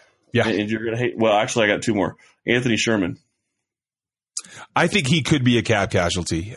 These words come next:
Speaker 1: Um, just, I like what they did, but they didn't use him again. You
Speaker 2: Right.
Speaker 1: know? You know, it, if, if you're
Speaker 2: What?
Speaker 1: this hard up for a single yard, put your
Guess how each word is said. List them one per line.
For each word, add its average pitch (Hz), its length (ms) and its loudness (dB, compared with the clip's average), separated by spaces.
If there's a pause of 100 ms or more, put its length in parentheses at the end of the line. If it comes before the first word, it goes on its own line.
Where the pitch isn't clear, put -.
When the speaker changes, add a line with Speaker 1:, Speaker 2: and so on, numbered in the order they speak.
(100)
Speaker 1:
Um, 90 480 -2 (800)
just, - 580 -2 (460)
I 156 160 2
like 127 260 2
what 117 140 2
they 110 80 2
did, 120 240 0
but 123 100 0
they 127 140 2
didn't 151 160 0
use 175 200 0
him 98 100 0
again. 85 180 -10 (720)
You 110 80 -2
Speaker 2:
Right. 104 60 2
Speaker 1:
know? 135 240 -4 (440)
You 143 120 -2
know, 156 160 0
it, - 420 -6 (380)
if, 170 120 2 (140)
if 165 160 -2
you're 233 220 2
Speaker 2:
What? 127 100 0
Speaker 1:
this 240 200 2 (460)
hard 226 300 2
up 226 120 0 (100)
for 185 100 4
a 202 60 0
single 214 420 0
yard, 190 340 2
put 262 160 -2
your 262 140 0